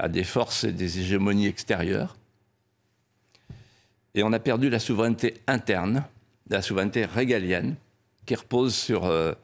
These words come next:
l'ordre, la justice et la sécurité. Et c'est la raison pour laquelle,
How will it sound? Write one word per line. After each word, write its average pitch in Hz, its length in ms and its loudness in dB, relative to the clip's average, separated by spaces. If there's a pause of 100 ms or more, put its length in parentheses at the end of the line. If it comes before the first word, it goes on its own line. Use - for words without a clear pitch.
(280)
l'ordre, 117 480 0
la 104 80 0
justice 104 540 -4 (260)
et 107 100 2
la 90 80 0
sécurité. 90 580 -6 (1040)
Et - 100 -4
c'est 127 120 2
la 113 120 4
raison 139 200 2
pour 131 120 0
laquelle, 127 420 0